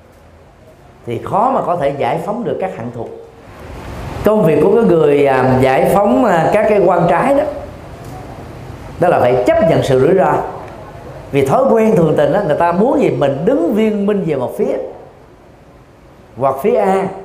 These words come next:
để đối lập với phía B, phía C, phía D, chứ không được đúng đứng trung gian.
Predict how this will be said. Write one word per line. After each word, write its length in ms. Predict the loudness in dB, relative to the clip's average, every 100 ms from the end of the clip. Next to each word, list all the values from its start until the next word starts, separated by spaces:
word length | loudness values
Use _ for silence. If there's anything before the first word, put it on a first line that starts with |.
| -20 -20 -20 -20 -20 -20 -6
để 120 | -2
đối 140 | 0
lập 140 | 0 0
với 220 | -2 -2 -4
phía 100 | 0
B, 120 | 2 4 2 0 -6 -8
phía 120 | -8
C, 360 | -4 -2 -2
phía 100 | -4 0
D, 40 | 0 0 -4 -12 -18 -20 -20 _ -20 -20 -14
chứ 120 | -10 -10
không 380 | -10 -6 -4 -2
được 240 | -2 -2
đúng 440 | -2 -2 -4 -8 -6
đứng 140 | -6
trung 200 | -6 -4
gian. 180 | -4